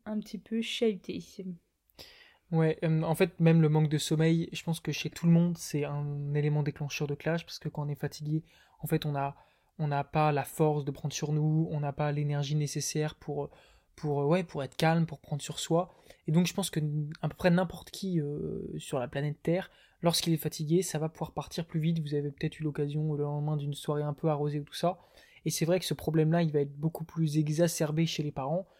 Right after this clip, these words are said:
Speaker 2: parce que cette fatigue, elle va être presque constante, j'ai envie de dire, presque tout au long de la journée, et ça va être très dur d'avoir des vrais moments pour récupérer. Et c'est pour ça que finalement, euh, c'est pas tellement, euh, le fait, euh,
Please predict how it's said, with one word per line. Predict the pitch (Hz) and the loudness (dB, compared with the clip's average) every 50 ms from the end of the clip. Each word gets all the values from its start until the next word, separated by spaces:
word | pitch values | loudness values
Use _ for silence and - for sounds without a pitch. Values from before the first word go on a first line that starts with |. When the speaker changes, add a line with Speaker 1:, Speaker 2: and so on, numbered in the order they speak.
| _ _ _ _ | _ _ _ _
Speaker 2:
parce | - 147 - | -6 -6 -4
que | - - 175 | 0 0 0
cette | 175 - - - - - - - - - 147 - | 0 -2 -6 -8 -10 -12 -12 -8 -8 -8 -6 -6
fatigue, | - 147 135 - - 175 165 | -8 -8 -8 -8 -6 -2 0
elle | 160 147 | 0 0
va | 143 151 147 | 0 0 0
être | 156 165 - - 147 | 0 -2 -2 -4 -8
presque | 143 - - - 156 - - 156 | -8 -8 -10 -12 -12 -8 -8 -10
constante, | - - 156 139 - - 185 190 180 - _ - | -8 -6 -8 -8 -4 -2 -4 -4 -4 -8 _ -12
j'ai | 156 143 143 | -10 -8 -6
envie | 143 143 | -6 -6
de | 139 139 | -6 -4
dire, | 139 156 - - - _ _ _ _ _ _ _ _ _ | -4 -4 -6 -6 -10 _ _ _ _ _ _ _ _ _
presque | - - 170 160 - - - 151 147 143 143 143 143 139 - _ | -6 -4 -4 -4 -4 -4 -4 -4 -2 -2 -4 -6 -6 -8 -10 _
tout | - - 160 151 - | -8 -8 -6 -2 0
au | 151 | 0
long | 151 151 | 2 2
de | 151 147 | 4 4
la | 143 | 2
journée, | 139 143 143 147 165 185 190 | 2 2 2 4 4 4 4
et | 180 160 | 2 0
ça | - - 135 | -2 -2 -4
va | 143 | -4
être | 135 - | -4 -4
très | - - - 165 | -6 -2 -2 0
dur | 165 175 175 165 | 0 0 2 2
d'avoir | 156 143 147 147 147 | 2 0 0 -2 -4
des | 143 147 135 | -4 -6 -4
vrais | - 147 147 156 | -2 0 2 4
moments | 165 165 165 165 165 | 4 4 4 4 2
pour | 165 165 151 | 2 0 0
récupérer. | 143 147 - - - - 147 143 160 196 214 _ _ _ _ _ _ _ _ _ _ - | 0 -2 -4 -6 -6 -4 -4 -2 -2 -4 -8 _ _ _ _ _ _ _ _ _ _ -6
Et | 156 | -2
c'est | - - | -2 -2
pour | - 170 160 | -2 -2 0
ça | - 190 175 | 0 -2 -2
que | - | -2
finalement, | - - 165 160 156 156 165 170 170 160 | -2 0 2 2 4 4 4 4 4 4
euh, | 147 147 143 - - _ _ _ _ _ | 2 0 0 -4 -10 _ _ _ _ _
c'est | - - - | -6 -4 0
pas | 151 - 170 | 4 4 4
tellement, | 170 - 165 160 160 165 170 170 160 151 | 4 6 4 6 6 6 4 4 4 2
euh, | 143 143 143 - - _ _ _ _ _ | 2 0 -2 -4 -8 _ _ _ _ _
le | - 160 156 | 0 0 0
fait, | 143 - - 185 180 175 165 151 | 0 2 4 4 4 6 4 2
euh, | 147 147 147 156 165 | 2 -2 -4 -6 -8